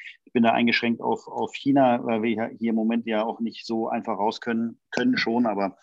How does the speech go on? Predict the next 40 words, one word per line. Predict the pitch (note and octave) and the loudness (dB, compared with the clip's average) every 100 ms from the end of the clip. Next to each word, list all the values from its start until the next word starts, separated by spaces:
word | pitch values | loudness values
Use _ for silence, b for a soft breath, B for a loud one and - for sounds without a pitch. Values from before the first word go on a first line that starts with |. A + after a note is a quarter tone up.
| B B B | B B B
das | - G2 | -8 -6
Wiederkommen | A2+ A#2 - A2 A2+ | -4 -4 0 2 2
und, | A2+ G#2 G2 G#2 | 0 -2 -2 -4
äh, | B2 G#2+ - G#2+ | -4 -4 -4 -6
die | G#2 G#2+ | -4 -4
entsprechende | C3 B2+ - A2 A#2 G#2 | -6 -10 -8 -4 -2 0
Quarantäne | G#2 G#2 G2+ A#2 | 0 0 2 2
ist | A2+ | 2
natürlich | A2+ G2+ G#2 | -2 -4 -4
ein | G2+ | -4
Problem. | G#2+ G2+ G#2+ A2+ | -4 0 0 0
Also, | G2+ F#2+ - B B A#2 | -4 -8 -10 B B 0
äh, | A2+ | 2
Reisen | G2 A2+ C#3 C3+ | 4 6 6 4
ist | B2 | 2
eigentlich | - B2+ A2 G#2 | 0 -4 -4 -6
was, | A#2 A#2 | -6 -6
was | G2 | -8
ich | F#2+ | -6
sehr | G#2+ G#2 | -2 0
gerne | G2+ A2+ | 2 2
mache. | A2+ G#2 A2+ G#2+ | 0 0 -4 -4
Kulturen, | - A2+ - C3+ C3+ B2 A2 | -2 -4 -2 2 2 2 0
Länder | A#2+ B2 | 0 0
kennenlernen | A2+ A#2 A2+ A2 A2 G#2+ G#2+ A2 | -2 -4 -4 -2 -2 -2 -4 -6
und, | A#2 G#2+ G#2 F#2+ | -10 -10 -10 -12
äh, | A#2+ A2 G#2+ _ _ _ | -10 -8 -10 _ _ _
Küchen | - D3 C#3+ B2+ | 0 2 6 6
natürlich | A#2+ B2+ A#2+ A#2 | 6 4 4 2
entsprechend | - A2+ - A#2 B3+ | 0 -4 -4 -6 -6
auch. | A2+ A#2 - | -8 -8 -8
Das | - B2+ | -8 -8
ist | B2 - | -8 -10
was, | - | -10
was | - - | -12 -12
ich | - | -10
sehr, | B1 A1+ | -8 -8
sehr | A1+ | -8
gerne | A1+ A1 | -8 -10
habe. | A1 - | -12 -14